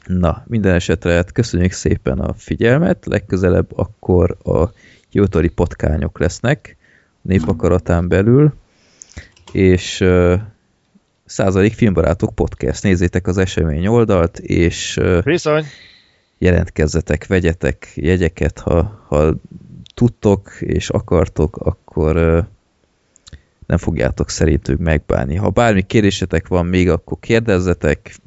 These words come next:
Speaker 1: és, ö, vagy, vagy hallgassátok majd a következő adásokat a századik adásig, mert nyilván, ö, nem egyszer szó lesz. Még lehet, hogy mire legközelebb hall-, hallgatjátok az adást, már egy-egy sincs, úgyhogy, ö, érdemes lesz sietni.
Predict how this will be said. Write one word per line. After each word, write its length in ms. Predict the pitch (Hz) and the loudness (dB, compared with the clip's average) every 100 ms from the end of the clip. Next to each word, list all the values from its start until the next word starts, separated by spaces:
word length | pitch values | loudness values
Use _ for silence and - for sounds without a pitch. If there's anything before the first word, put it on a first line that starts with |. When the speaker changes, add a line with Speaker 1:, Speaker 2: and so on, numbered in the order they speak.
| _ - | _ -12
Speaker 1:
és, 520 | - 78 78 - - | -2 2 2 0 -2
ö, 260 | 85 82 82 - _ _ _ _ _ _ _ _ _ _ | 0 2 0 -4 _ _ _ _ _ _ _ _ _ _
vagy, 320 | - 80 80 | -2 -2 0
vagy 160 | 82 - | -4 -2
hallgassátok 600 | 76 64 65 - 80 80 | 0 0 0 -2 -2 -2
majd 200 | 78 80 | -2 -2
a 40 | |
következő 480 | 80 87 80 - 82 | 0 0 0 0 0
adásokat 600 | 82 85 76 - - 78 | 2 2 0 -4 -8 -6
a 100 | - - | -6 -8
századik 560 | - 78 80 73 - | -4 0 0 0 -2
adásig, 540 | 90 95 87 - - 92 | 0 2 2 0 -4 -2
mert 380 | 82 82 - - 90 | 0 -2 -2 -10 -2
nyilván, 460 | 87 87 80 82 85 | 0 2 2 0 -4
ö, 200 | - 82 87 | -4 -2 -2
nem 140 | 85 | -2
egyszer 380 | 82 - - - | -2 -4 -2 -2
szó 240 | - - - | -2 -4 -2
lesz. 260 | - - | -2 -4
Még 160 | 82 101 | -4 0
lehet, 200 | 110 110 | 0 0
hogy 100 | 101 | 0
mire 220 | 101 95 | 2 2
legközelebb 640 | 104 104 90 82 80 - - - - | 2 0 -2 0 0 -2 -16 -20 -12
hall-, 340 | - 95 90 82 | 0 4 4 2
hallgatjátok 680 | 110 101 92 87 92 87 - | 0 0 2 0 -2 -4 -2
az 80 | 90 | 0
adást, 340 | 92 87 - | 2 0 -2
már 100 | - | -2
egy-egy 400 | 90 87 85 - | 0 2 0 -2
sincs, 440 | - 107 117 - _ - - _ _ - _ | 0 0 0 -6 _ -20 -20 _ _ -20 _
úgyhogy, 600 | - 107 - 82 80 92 | -4 -4 0 0 0 0
ö, 200 | 80 85 104 - _ _ - - | 2 2 -2 -8 _ _ -20 -12
érdemes 500 | - 78 82 - - | -4 -2 -2 -4 -2
lesz 140 | 76 - | -2 -2
sietni. 720 | - 73 71 - 87 92 | -2 0 0 -2 -2 -4